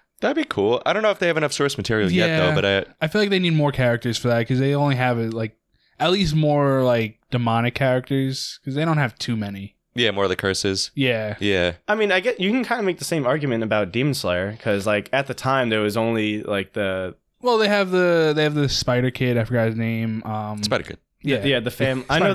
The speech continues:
Speaker 2: Spider-Man.
Speaker 3: have the family, but
Speaker 2: Well, they only have one. They only have, uh, the one guy from
Speaker 3: Oh,
Speaker 2: the, the
Speaker 3: well,
Speaker 2: kid.
Speaker 3: that's what I'm saying. They have, like, Akaza at the end, right? Is that how you say his
Speaker 2: Yeah,
Speaker 3: name? Akaza.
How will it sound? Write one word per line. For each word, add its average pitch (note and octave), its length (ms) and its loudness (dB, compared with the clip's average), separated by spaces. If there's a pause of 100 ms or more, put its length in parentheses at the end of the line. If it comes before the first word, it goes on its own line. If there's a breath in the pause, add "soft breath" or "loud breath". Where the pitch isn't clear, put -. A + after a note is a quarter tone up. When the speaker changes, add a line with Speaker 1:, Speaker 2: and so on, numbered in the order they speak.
Speaker 2:
Spider-Man. - 20 -2
Speaker 3:
have F3+ 160 0
the C3+ 60 -6
family, D3+ 400 2
but A#2+ 260 0
Speaker 2:
Well, D#3 100 2
they D#3+ 100 4
only D#3 140 2
have C3+ 140 0
one. G#2 280 -2 (160)
They A#2+ 120 -2
only A#2 160 0
have, A2+ 140 -2
uh, G#2 200 0
the G#2 80 -4
one G#2+ 200 -6
guy G#2 200 -4
from D3+ 120 0
Speaker 3:
Oh, A2+ 200 0
Speaker 2:
the, G#2 60 -14
the A#2 120 -2
Speaker 3:
well, F#3 120 4
Speaker 2:
kid. F3+ 40 2
Speaker 3:
that's G3+ 140 0
what G#3 60 0
I'm E3 80 0
saying. D#3+ 240 0
They C3 100 0
have, C3 200 2
like, A#2 160 0
Akaza D#3 520 0
at D#3+ 80 -6
the A2+ 160 0
end, G#2 240 -2
right? A#2 140 -2
Is A#2 60 -4
that B2 60 0
how B2 60 2
you C3 60 -2
say D3 220 -4
his D3 80 2
Speaker 2:
Yeah, A2 240 0
Speaker 3:
name? A#2+ 100 -6
Akaza. A2+ 500 0